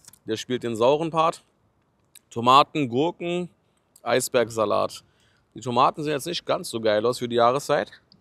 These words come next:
Oh, da war schon mal die scharfe Soße. Zum Fleisch muss ich gleich noch mal richtig ausholen.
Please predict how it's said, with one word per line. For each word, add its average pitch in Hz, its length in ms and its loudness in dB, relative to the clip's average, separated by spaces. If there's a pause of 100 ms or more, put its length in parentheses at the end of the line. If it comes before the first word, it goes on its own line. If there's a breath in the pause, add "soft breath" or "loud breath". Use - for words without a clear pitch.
(180)
Oh, 127 140 -6
da 98 160 -2
war 104 120 -2
schon 117 140 -14
mal 110 80 -10
die 107 60 -14
scharfe 113 420 -4
Soße. 143 340 -12 (1200)
Zum 117 200 -8
Fleisch 139 340 4
muss 143 220 0
ich 127 40 -10
gleich 139 200 2
noch 143 60 -4
mal 127 80 0
richtig 127 240 -6
ausholen. 98 500 -4